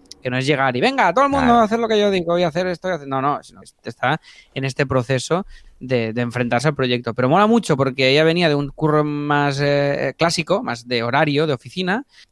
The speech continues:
Speaker 1: y claro, está flipando, o sea, está flipando de no tener horario,
Speaker 2: Claro.
Speaker 1: de poder trabajar mediodía en casa, mediodía en copy,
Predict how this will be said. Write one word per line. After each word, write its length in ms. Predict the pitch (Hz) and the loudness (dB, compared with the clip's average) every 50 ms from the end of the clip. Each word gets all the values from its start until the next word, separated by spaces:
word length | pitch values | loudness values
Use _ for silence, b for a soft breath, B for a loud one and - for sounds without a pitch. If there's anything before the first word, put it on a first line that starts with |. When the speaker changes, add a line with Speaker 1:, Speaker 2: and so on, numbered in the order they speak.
| _ _ - | _ _ -10
Speaker 1:
y 80 | 175 | -4
claro, 180 | 147 170 170 160 | 0 2 2 2
está 120 | 127 139 | 2 0
flipando, 440 | 139 170 170 143 156 180 170 120 107 - | 0 2 2 2 2 0 0 -4 -10 -12
o 20 | |
sea, 60 | - | -16
está 160 | 127 - - | -14 -12 -10
flipando 420 | 127 - 156 139 139 135 147 170 185 | -8 -6 -2 -2 -2 -2 -2 -2 -4
de 80 | 185 | -4
no 140 | 151 135 131 | -4 -4 -4
tener 200 | 127 139 147 156 | -2 -2 0 2
horario, 460 | 160 165 147 139 139 135 135 143 151 B B | 2 2 2 2 0 0 -2 -4 -4 B B
Speaker 2:
Claro. 220 | - 104 92 85 80 | -4 -4 -4 -2 -2
Speaker 1:
de 80 | 147 | -2
poder 320 | 131 135 127 123 127 127 127 | -2 -2 -2 -2 -2 -4 -4
trabajar 460 | - 147 143 139 127 - - 143 143 | -4 -2 0 0 -2 -2 -4 -4 -4
mediodía 640 | 147 143 143 143 147 147 147 147 147 143 143 139 143 143 | -4 -6 -8 -8 -10 -10 -6 -4 -2 -2 0 0 0 -2
en 120 | 139 131 | -2 -2
casa, 260 | - 139 131 131 139 | -4 -4 -4 -4 -6
mediodía 280 | 135 135 131 135 139 147 | -6 -6 -4 -2 -2 -2
en 100 | 165 156 | -2 -2
copy, 560 | - 180 170 135 - 151 151 151 156 160 | 0 0 0 2 2 2 2 2 0 -2